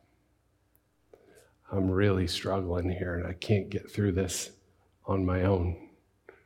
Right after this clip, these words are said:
But maybe that's exactly the place we need to go, because God lifts up the humble.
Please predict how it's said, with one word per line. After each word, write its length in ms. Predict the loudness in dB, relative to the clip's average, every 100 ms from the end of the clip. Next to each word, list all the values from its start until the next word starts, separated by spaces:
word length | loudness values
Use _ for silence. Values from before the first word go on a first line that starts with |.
| _ _ _ _ _ -6
But 120 | -2
maybe 260 | 2 4 4
that's 300 | 2 2 -2
exactly 480 | 0 2 2 2 2
the 100 | 0
place 420 | 0 -2 -2 -2
we 120 | 0
need 240 | 2 0
to 80 | -2
go, 280 | 0 2 2
because 520 | 0 -4 -2 -2 -2 -6 -8 _ _ _ _ _ _ _ _ _ _ _ _ _ _ _
God 260 | 2 4 4
lifts 300 | 2 0 -2
up 240 | -2 -2
the 100 | -4
humble. 560 | -2 -2 -2 -6 -8